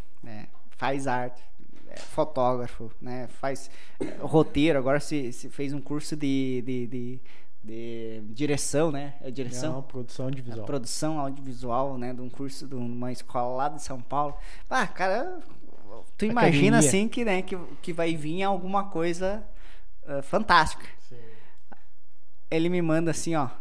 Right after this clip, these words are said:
Speaker 1: sem nada. Eu só mandei, ah, "E o nome do estúdio?" Ele me manda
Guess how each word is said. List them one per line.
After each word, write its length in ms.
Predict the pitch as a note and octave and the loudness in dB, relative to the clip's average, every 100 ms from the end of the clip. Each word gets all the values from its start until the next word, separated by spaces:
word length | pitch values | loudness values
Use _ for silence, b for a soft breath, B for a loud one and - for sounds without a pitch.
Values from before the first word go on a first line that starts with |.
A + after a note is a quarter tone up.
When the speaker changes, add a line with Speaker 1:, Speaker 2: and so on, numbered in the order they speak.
| - | -2
Speaker 1:
sem 320 | - - G#3 | -2 0 2
nada. 360 | B3+ F3+ A#2+ A#2+ A#2+ | 2 2 2 -2 -2
Eu 60 | |
só 180 | C3 E3 | 0 0
mandei, 540 | G3 F3+ E3 D#3 A#2 - - | 0 0 0 0 -2 -2 -2
ah, 240 | C#3+ B2+ A#2+ | -2 -2 -2
"E 100 | D3 | 0
o 60 | |
nome 260 | D3+ F3 F3 | 0 0 0
do 120 | E3 | -2
estúdio?" 460 | D3 D#3 D3 C3 - b b | -2 0 0 0 -2 b b
Ele 160 | C3 C#3 | -2 0
me 80 | C#3 | 0
manda 340 | C3+ C3+ A#2 | 0 0 0